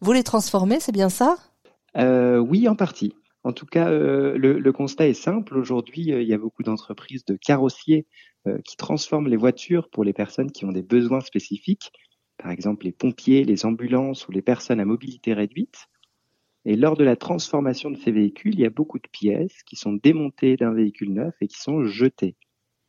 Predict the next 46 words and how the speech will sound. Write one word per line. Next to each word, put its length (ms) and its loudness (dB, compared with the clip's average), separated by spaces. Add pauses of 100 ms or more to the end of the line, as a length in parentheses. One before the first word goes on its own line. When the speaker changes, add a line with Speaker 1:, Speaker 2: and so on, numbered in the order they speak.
(200)
Speaker 2:
C'est 160 -6
pour 180 -8
cette 180 2
raison 640 -2
que 120 -2
WeKeep 360 0
s'est 140 -2
donné 220 0
pour 240 -6
mission, 600 0 (580)
euh, 140 -6 (380)
d'éviter 460 4
qu'ils 160 -14
soient 300 -2
enfouis 360 2
sous 160 -16
terre, 240 -6
parce 100 -14
qu'aujourd'hui 460 -4
c'est 80 2
la, 140 -2 (500)
la 80 2
solution 580 2
pour 240 0
les 140 2
carrossiers, 460 -2
c'était 200 0
de 60 0
les, 300 4
de 80 -8
les 80 2
béner, 400 2 (680)
euh, 80 -4 (360)
d'éviter 340 2
qu'ils 80 -10
soient 240 0
enfouis 380 0
sous 180 -8
terre 440 0
et 100 0
de 80 4
leur 160 4
donner 220 0
une 100 -4
deuxième 320 2
vie. 160 -14